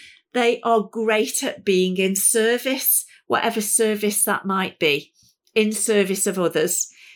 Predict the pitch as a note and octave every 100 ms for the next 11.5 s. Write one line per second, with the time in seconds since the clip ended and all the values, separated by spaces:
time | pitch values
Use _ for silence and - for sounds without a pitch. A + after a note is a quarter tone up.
0 | - B3 G#3 G#3+ G3+ A3+ G3 F#3 E3 F3
1 | A3 D#3+ D#3+ D#3+ D#3+ F#3+ F#3+ - - -
2 | A3 G#3+ G3+ F#3 F3+ F3 F#3 F3+ - F#3
3 | E3+ D#3+ D#3+ D#3+ - G3+ F#3 F3+ F3 E3+
4 | E3 - - D#3 - E3+ F#3+ - A#3+ B3
5 | B3+ - - - - - - - - B3+
6 | C#4+ C4+ B3+ G#3 - - A3 G#3+ G#3 -
7 | F3+ E3+ E3+ G3 F#3 A3+ F#3+ F#3+ F#3 F3+
8 | - G#3+ - G3 F#3+ F#3 - F#3+ F#3 F#3
9 | E3 F#3+ - - - - - - B3+ -
10 | F3+ F3 F3 D#3+ G3 G3 G3 - - -
11 | F#3 - G3+ F#3 F3+